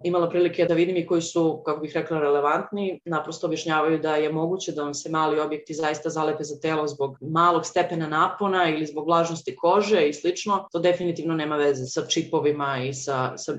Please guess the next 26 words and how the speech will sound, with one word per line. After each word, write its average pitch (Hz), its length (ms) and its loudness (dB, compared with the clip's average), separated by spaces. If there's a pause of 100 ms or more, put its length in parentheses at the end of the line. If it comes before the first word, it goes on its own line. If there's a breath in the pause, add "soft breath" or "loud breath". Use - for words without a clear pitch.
sa - 160 -6
bilo 143 260 2
čime. 175 540 -2
A, 170 260 2
tako 202 200 0
da 226 60 4
vidim 240 200 4
da 214 100 8
sad, 220 180 4
recimo, 208 600 4
poslednjih 196 400 0
meseci 190 520 0
su 175 240 -2
neke 175 200 0
društvene 170 380 0
mreže 170 420 2
kao 165 160 4
YouTube, 170 440 2
na 120 140 -6
primjer, 131 300 0
krenuli 156 260 -2
su 151 140 -10
da 151 120 0
uklanjaju 147 500 0
te 147 100 0
de-, 147 240 -4